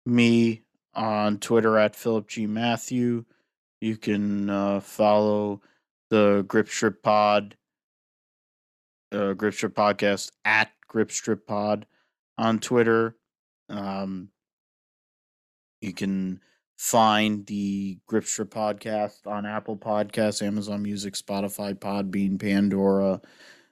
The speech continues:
um, iHeartRadio, Stitcher, TuneIn. Basically, wherever you can listen to podcasts, you can listen to the Grip Strip Podcast.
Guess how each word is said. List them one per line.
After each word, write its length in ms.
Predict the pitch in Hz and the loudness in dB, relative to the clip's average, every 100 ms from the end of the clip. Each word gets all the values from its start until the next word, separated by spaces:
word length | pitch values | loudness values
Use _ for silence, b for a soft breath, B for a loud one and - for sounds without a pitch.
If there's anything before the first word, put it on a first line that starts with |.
| b _ - | b _ -10
um, 640 | 98 98 92 95 95 95 - _ _ _ _ _ _ _ _ _ _ _ _ 98 | -2 0 0 -2 -4 -8 -12 _ _ _ _ _ _ _ _ _ _ _ _ 4
iHeartRadio, 1080 | 104 101 98 95 95 104 101 101 98 98 | 6 8 6 6 6 6 6 6 4 4
Stitcher, 560 | - - 107 101 104 95 | 0 0 0 0 -2 -2
TuneIn. 680 | - 107 104 98 95 95 92 _ _ _ _ - | -4 -2 0 0 -2 -4 -10 _ _ _ _ -2
Basically, 500 | 117 113 - 120 113 | 2 2 -2 -2 0
wherever 340 | 107 104 104 | 4 4 4
you 180 | 107 104 | 2 0
can 200 | 98 104 | -2 -2
listen 340 | 104 101 - 98 | 0 -2 -2 -4
to 20 | |
podcasts, 680 | 104 98 95 101 98 95 98 | 0 0 0 -4 -4 -6 -6
you 60 | |
can 120 | 98 | -4
listen 300 | 98 98 98 | -2 -2 -2
to 60 | 98 | -2
the 260 | 95 95 95 _ _ _ | -2 -6 -8 _ _ _
Grip 140 | 113 104 | 0 0
Strip 300 | - 107 - | 0 -2 -2
Podcast. 880 | 101 101 98 104 101 101 - - | 0 0 0 -2 0 0 -4 -8